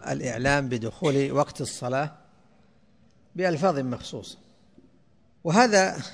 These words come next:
آه، الأذان، آه، لم يسق المؤلف لأنه ملتزم بما في الصحيحين بقصة الأذان في حديث عبد الله بن زيد، وهي قصة مشهورة معروفة. كان الناس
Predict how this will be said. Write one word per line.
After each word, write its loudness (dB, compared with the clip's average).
آه، 0
الأذان، 0
آه، -4
لم 0
يسق 0
المؤلف -10
لأنه -8
ملتزم -4
بما -2
في -12
الصحيحين -6
بقصة 0
الأذان 0
في -12
حديث -4
عبد -6
الله -4
بن -10
زيد، -6
وهي 4
قصة 0
مشهورة -2
معروفة. -4
كان 0
الناس 0